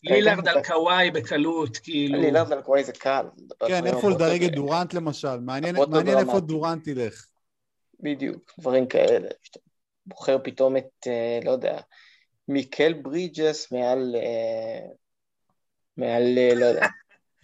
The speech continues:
Speaker 2: מישהו,
Speaker 1: דיקמן,
Speaker 2: מישהו
Speaker 1: הפרק
Speaker 2: שלא
Speaker 1: אמור
Speaker 2: אתה יודע.
Speaker 1: להתחיל מתישהו, אחי.
Speaker 2: כן.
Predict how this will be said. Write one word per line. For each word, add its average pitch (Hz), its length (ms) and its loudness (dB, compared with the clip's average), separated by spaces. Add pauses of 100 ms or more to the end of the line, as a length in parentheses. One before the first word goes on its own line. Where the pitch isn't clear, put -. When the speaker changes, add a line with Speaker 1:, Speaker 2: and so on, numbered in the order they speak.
(140)
Speaker 2:
מישהו, - 260 4
Speaker 1:
דיקמן, 170 280 2
Speaker 2:
מישהו 160 220 -4
Speaker 1:
הפרק 175 160 2
Speaker 2:
שלא 151 160 6
Speaker 1:
אמור 190 160 -2
Speaker 2:
אתה 143 80 2
יודע. - 60 2
Speaker 1:
להתחיל 185 200 2
מתישהו, 143 500 0
אחי. 151 280 -2 (300)
Speaker 2:
כן. 135 160 2